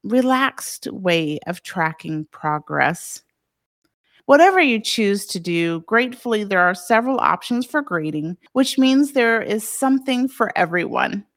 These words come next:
Some examples, as we discussed, include percentage and letter grades, pass or fail, standard, and narrative grading.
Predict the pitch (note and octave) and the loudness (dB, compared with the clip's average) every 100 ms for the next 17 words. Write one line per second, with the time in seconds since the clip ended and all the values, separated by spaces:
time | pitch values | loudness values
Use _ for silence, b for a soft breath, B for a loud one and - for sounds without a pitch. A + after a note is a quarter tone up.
0 | _ _ _ _ _ - B3+ C4+ C#4 C4+ | _ _ _ _ _ 2 4 4 2 0
1 | G3+ G#3+ A3+ G#3+ F#3+ G3 G3+ F#3 G3 - | 0 0 -2 -2 -6 -6 -6 -6 -8 -2
2 | E3 F3 G3+ G3 - E3+ E3 E3 D#3 B3+ | -2 -2 -6 -6 -4 -4 -6 -12 -6 0
3 | C4 C4 B3 F#3 F#3+ B3 B3+ B3 A#3+ A#3 | 2 2 0 -4 0 2 2 0 0 0
4 | A3+ A3 - - F3 E3+ E3 E3 A#3 A3+ | 0 -4 -10 -6 -6 -6 -10 -8 -4 0
5 | A3 G#3+ G#3+ G#3 - - A3 A3+ A3+ G#3+ | 2 2 2 -4 -10 -8 -4 -2 -2 -2
6 | G#3 - E3+ F3 F3 F3 F3 F3+ - E3 | -4 -8 -8 -6 -2 -2 -2 -4 -4 -6
7 | E3 D#3+ A#2+ E3+ | -4 -2 -4 -4